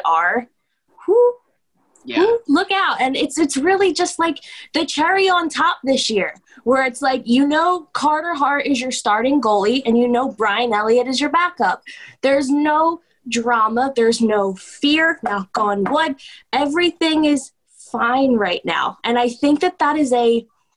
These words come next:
Speaker 1: interesting and risky word to use when it comes to the Flyers, because even though things are fine and dandy on the surface, you're gonna have a lot of fans, you're gonna have a lot of people sitting there and thinking to themselves,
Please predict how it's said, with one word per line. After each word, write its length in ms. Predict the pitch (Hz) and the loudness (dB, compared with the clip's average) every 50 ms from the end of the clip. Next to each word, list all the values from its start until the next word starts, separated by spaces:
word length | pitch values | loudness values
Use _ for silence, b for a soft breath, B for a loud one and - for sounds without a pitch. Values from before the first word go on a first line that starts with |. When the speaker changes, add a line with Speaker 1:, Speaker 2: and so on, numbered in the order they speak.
| _ _ _ _ _ _ _ _ _ _ _ _ _ _ - _ - _ | _ _ _ _ _ _ _ _ _ _ _ _ _ _ -20 _ -16 _
Speaker 1:
interesting 600 | - 247 277 302 - 349 349 - - 349 359 339 | -2 0 0 0 2 0 -2 -2 -2 -2 0 0
and 180 | 330 285 247 208 | 0 0 0 2
risky 400 | 226 247 247 - - - 285 294 | 0 -2 -2 -4 -4 0 2 4
word 480 | 294 240 202 185 175 180 175 180 190 - B B B B B B B | 4 4 2 0 0 0 -2 -4 -6 -12 B B B B B B B
to 200 | - - - 302 | -6 0 2 4
use 520 | 294 254 208 202 185 175 180 190 185 - - _ | 4 4 2 2 2 2 2 0 0 -2 -10 _
when 200 | - 208 202 202 | -4 -2 0 0
it 100 | 208 202 | -2 -2
comes 300 | - - 220 202 196 190 | -2 0 2 2 2 0
to 80 | - 220 | 0 -2
the 100 | 202 208 | -2 -2
Flyers, 720 | 208 - 240 240 240 226 202 190 151 139 - - - - B B B B B B | 0 0 0 0 2 0 0 -2 -2 -2 -4 -6 -8 -10 B B B B B B
because 280 | - 226 240 226 226 | -2 0 0 -2 -2
even 320 | - 269 285 294 359 359 339 | 0 0 2 2 2 2 2
though 140 | 349 339 339 | 2 0 0
things 340 | 339 - 269 269 262 233 | 0 0 0 2 2 2
are 80 | 233 226 | 2 0
fine 340 | - - 226 233 226 220 220 | 0 -2 -2 0 2 2 2
and 140 | 208 202 190 | 2 2 2
dandy 420 | 208 240 294 320 302 247 240 226 | 0 0 0 0 0 2 2 2
on 160 | 202 196 196 | 2 2 0
the 80 | 190 190 | 0 -2
surface, 640 | - 254 262 277 269 - 220 202 202 202 - - - | 0 0 0 0 0 0 0 0 0 -2 -4 -8 -4
you're 140 | - 214 196 | -2 -2 0
gonna 220 | 196 220 226 240 | 0 -2 -2 -2
have 200 | 240 - 294 311 | 0 0 0 0
a 60 | 320 | 0
lot 240 | 339 330 320 330 339 | 0 2 2 0 0
of 80 | 349 349 | 0 -2
fans, 380 | - 269 262 254 254 247 233 | -2 0 2 2 2 0 0
you're 80 | 208 202 | 0 0
gonna 200 | 202 202 202 208 | 0 0 -2 -2
have 200 | 202 - 226 220 | -2 -2 -4 0
a 60 | 220 240 | 0 2
lot 200 | 240 240 247 254 | 2 2 0 -2
of 80 | 254 | -4
people 320 | - 277 285 277 - 226 208 | 0 0 0 0 0 -2 -2
sitting 360 | - - 226 214 233 240 247 | -2 0 0 2 2 2 2
there 200 | 247 240 240 240 | 2 2 2 2
and 120 | 254 240 | 0 0
thinking 320 | 269 320 330 294 302 269 - | -2 -2 0 2 0 0 0
to 100 | - 226 | 0 0
themselves, 720 | 214 208 202 196 - 190 185 190 196 190 190 - - | 0 0 0 0 0 0 0 0 -2 -2 -6 -10 -10